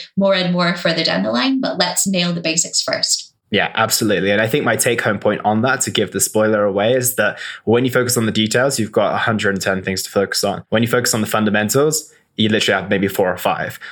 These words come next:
Speaker 2: And four or five, it doesn't matter how many things that you need to get to later or what pursuit you're in, four or five things is always gonna be way more easier to handle than a hundred and ten.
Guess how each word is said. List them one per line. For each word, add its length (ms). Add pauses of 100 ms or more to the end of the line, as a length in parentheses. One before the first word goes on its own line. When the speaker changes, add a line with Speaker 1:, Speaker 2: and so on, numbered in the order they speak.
(200)
Speaker 2:
And 380
four 400
or 60
five, 440
it 100
doesn't 180
matter 160
how 720 (260)
many 460
things 440 (460)
that 120
you 160
need 200
to 120
get 200
to 140
later 580
or 240
what 320
pursuit 360
you're 200
in, 240
four 220
or 40
five 200
things 220
is 100
always 160
gonna 140
be 100
way 220
more 180
easier 240
to 100
handle 300
than 140
a 40
hundred 280
and 100
ten. 260